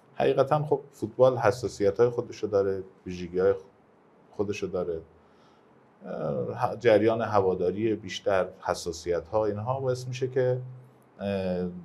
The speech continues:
در واقع به نوعی مج-، فوتبال متمایز باشه از رشته‌های دیگه. ولی خب رشته‌های دیگه واقعاً، اه، کار کردن توی اون فدراسیون هم خیلی لذت بخشه، بسیار، اه، ورزشکارهای خوب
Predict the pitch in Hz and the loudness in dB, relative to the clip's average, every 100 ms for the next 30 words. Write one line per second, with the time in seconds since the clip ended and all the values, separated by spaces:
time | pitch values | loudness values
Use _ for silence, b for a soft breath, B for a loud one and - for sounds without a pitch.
0 | - 104 95 95 - 101 101 123 120 127 | 2 2 2 -2 0 0 2 0 0 -2
1 | 120 - - 95 101 92 - - 98 - | -6 -10 -14 -4 -2 -2 -6 -14 -14 -10
2 | - 113 127 127 127 101 113 104 104 127 | 2 6 6 4 -6 -4 4 4 6 4
3 | 98 85 - 90 85 80 - 80 80 80 | 2 -2 0 -2 0 -4 -2 -2 -2 -4
4 | 82 101 123 117 104 - 98 95 92 95 | 0 0 0 -8 -12 -4 0 2 0 -2
5 | 92 87 95 104 - b b b _ 87 | -2 -2 -4 -6 -12 b b b _ -10
6 | 87 85 82 82 78 78 - 98 85 87 | -8 -6 -6 -6 -8 -8 2 2 4 0
7 | 82 101 95 95 90 87 80 87 87 85 | 0 -2 -4 -2 0 0 -2 -10 -10 -10
8 | 80 82 87 92 98 104 101 92 87 - | -8 -10 -8 -6 -4 -2 0 0 0 0
9 | 78 101 104 - 95 92 - - - 82 | 2 2 2 -2 -6 -6 -14 -14 -4 -4
10 | - _ _ b b b _ _ 87 85 | -6 _ _ b b b _ _ -10 -8
11 | 80 87 85 80 78 82 90 101 - 95 | -2 0 0 -2 -2 2 4 4 2 -2